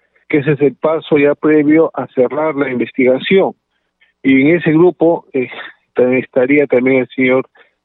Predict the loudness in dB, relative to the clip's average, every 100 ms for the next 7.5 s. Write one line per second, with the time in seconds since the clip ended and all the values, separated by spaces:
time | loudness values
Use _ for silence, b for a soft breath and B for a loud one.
0 | _ -2 0 0 0 -2 -4 -18 -6 -4
1 | -2 -2 -2 -2 -2 -2 -4 -6 -4 -2
2 | -2 -2 -2 -6 -8 -4 -2 -2 -4 -2
3 | -4 -4 _ -2 -2 -2 -2 0 0 0
4 | 0 -2 -2 -2 0 2 0 -2 -2 0
5 | -2 -2 -4 -4 -2 -2 -4 -8 -2 0
6 | 0 0 0 2 0 2 0 0 -2 -2
7 | 0 0 0 -4